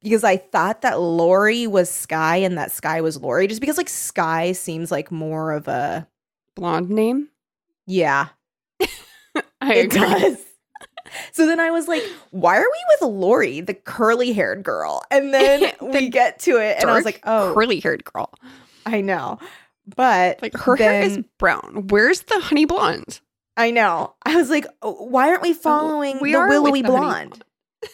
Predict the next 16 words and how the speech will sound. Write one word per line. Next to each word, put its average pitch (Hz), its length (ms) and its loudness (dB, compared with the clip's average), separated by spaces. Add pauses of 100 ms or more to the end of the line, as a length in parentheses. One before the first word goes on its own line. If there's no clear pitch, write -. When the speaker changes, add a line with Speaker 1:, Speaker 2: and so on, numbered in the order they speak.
(300)
Speaker 2:
<laughs> - 520 -10
Speaker 1:
And 262 180 2
yes, 233 240 2
and 262 180 2
then 277 220 4
when 370 100 2
I 359 120 0
found 233 280 0
Speaker 2:
A - 60 -2
blonde 196 220 4
Speaker 1:
out 277 40 -2
that, 294 160 4
Speaker 2:
who's 277 120 2
Speaker 1:
like 175 180 0 (680)
Speaker 2:
uh, 254 100 2
like, 247 300 0